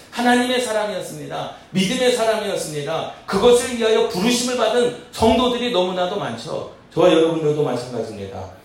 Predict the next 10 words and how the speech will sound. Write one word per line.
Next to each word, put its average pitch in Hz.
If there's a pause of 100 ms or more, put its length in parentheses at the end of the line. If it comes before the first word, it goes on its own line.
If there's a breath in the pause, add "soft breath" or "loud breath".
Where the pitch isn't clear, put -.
이 214
믿음의 214
선한 202
싸움을 180
위하여 143 (140)
부르심을 156
받은 127 (200)
성도들이거든요. 107 (480)
예? 123 (280)
그것은 131